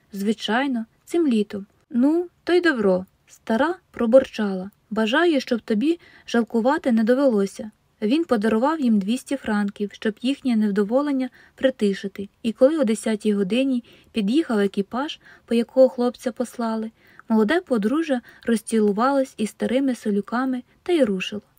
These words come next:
"Бачиш", — сказав він, — "я попереджав тебе.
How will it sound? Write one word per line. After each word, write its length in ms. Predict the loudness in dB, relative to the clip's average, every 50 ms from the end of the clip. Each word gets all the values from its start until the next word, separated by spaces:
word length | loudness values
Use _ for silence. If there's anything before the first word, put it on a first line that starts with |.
| _ _ _ _ _ _ _ _ _
"Бачиш", — 560 | -6 -4 -4 -4 -4 -4 -4 -6 -6 -6 -10 -18 _ _
сказав 440 | -20 -6 -2 -2 0 4 4 4 4
він, — 300 | 4 2 0 -2 -2 -6 -10 _ _
"я 240 | -4 0 0 0 2
попереджав 800 | 0 0 -2 -2 -2 -2 -2 -2 -4 -4 -2 -2 0 -2 -2 -4
тебе. 380 | -4 -8 -6 -6 -8 -10 -10